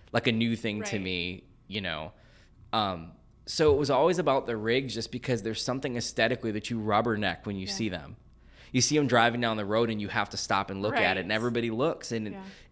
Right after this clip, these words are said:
Speaker 1: and for me, it was, what is it about that? Is it the car itself? It's
Speaker 2: Yeah.
Speaker 1: not. It tells a story.
Speaker 2: Yeah.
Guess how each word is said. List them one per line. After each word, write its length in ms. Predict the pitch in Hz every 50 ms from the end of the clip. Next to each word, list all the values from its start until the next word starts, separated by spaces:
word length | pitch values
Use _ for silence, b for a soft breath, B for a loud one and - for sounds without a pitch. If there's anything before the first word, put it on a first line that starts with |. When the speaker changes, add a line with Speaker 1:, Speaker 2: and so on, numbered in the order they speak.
| -
Speaker 1:
and 220 | 147 151 139 131 117
for 140 | - - 139
me, 200 | 135 147 160 160
it 100 | 143 107
was, 140 | 120 110
what 280 | 110 107 117 135 147 147 -
is 180 | 143 139 127 135
it 80 | 123
about 380 | 113 104 107 110 98 92 - -
that? 220 | - 73 78 85
Is 120 | 113 113 127
it 140 | 127 - -
the 80 | 127
car 400 | - - - - 123 127 127 123
itself? 640 | 92 - - - - 131 104 92 80 90 - - -
It's 180 | - - - -
Speaker 2:
Yeah. 60 | - 120 113
Speaker 1:
not. 320 | 104 87 65 - - - - b b b b b b
It 100 | 117 -
tells 260 | 156 131 127 120 104
a 60 | 101
story. 460 | - - 117 101 90 73 - 65 - - - -
Speaker 2:
Yeah. 140 | - -